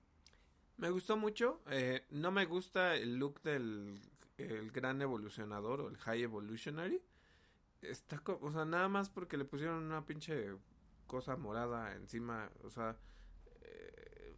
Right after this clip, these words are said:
o, o sea, el casco que es como morado igual, que tiene como una cresta, que es muy específico del, del High Evolutionary, es, pues no está,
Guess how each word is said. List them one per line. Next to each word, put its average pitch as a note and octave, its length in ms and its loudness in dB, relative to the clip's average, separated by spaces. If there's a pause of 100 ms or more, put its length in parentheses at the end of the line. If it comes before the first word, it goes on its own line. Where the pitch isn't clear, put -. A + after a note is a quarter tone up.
o, C3 280 -4
o B2 60 -4
sea, B2 120 0
el A#2+ 180 -4
casco C3+ 840 4
que C3 100 -2
es B2+ 120 -4
como B2+ 280 -4
morado A2+ 560 2
igual, A2+ 420 0
que A#2 120 -8
tiene A2+ 220 -8
como - 180 -10
una G#2+ 180 -8
cresta, G#2+ 440 -4
que - 100 -10
es A2 60 -8
muy A2+ 360 -4
específico A#2 840 -8 (120)
del, F#2+ 360 -8 (160)
del F2+ 260 -12
High A#2 240 0
Evolutionary, A#2 920 -4
es, A2 140 -4 (440)
pues A2 160 -10
no A2 100 -4
está, - 320 -8